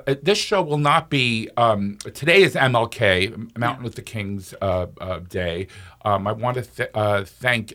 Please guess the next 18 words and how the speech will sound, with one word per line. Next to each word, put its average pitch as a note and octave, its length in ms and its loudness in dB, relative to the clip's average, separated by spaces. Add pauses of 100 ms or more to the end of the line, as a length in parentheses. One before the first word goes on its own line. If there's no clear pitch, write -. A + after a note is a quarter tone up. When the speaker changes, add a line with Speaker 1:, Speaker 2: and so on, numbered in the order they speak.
Speaker 1:
everyone, A2 800 -2
um, G2 400 -4 (100)
in, A2 120 -4
in G#2+ 320 -6
the G#2 120 -4
African G#2+ 300 -4
American G#2+ 420 -4
community G#2+ 640 -4
Speaker 2:
Absolutely. C#3+ 500 -14
Speaker 1:
for C3 240 -4
supporting C3 880 -2
all D#3+ 320 4
of A#2 160 -2
us - 460 -4
in, A#2 300 -8
in A#2 160 -4
every E3+ 260 2
community F2+ 720 -8